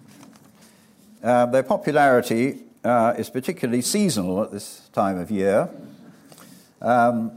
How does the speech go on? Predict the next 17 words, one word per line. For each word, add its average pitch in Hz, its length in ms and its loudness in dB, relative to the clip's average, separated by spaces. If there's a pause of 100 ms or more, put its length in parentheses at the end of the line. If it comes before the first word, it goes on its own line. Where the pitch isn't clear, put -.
(300)
the 107 120 -4
Christmas 131 420 -4
card 98 300 2
subjects. - 720 -4 (1120)
But 139 200 0
their 139 120 2
currency, 180 640 0
I 113 80 2
think, - 260 -8
testifies 110 840 -2
to - 80 -16
the 120 120 -12
persistence 147 1040 -8
of 110 500 -4
the 101 60 -10
pastoral 107 580 -4
ideal, 98 640 -4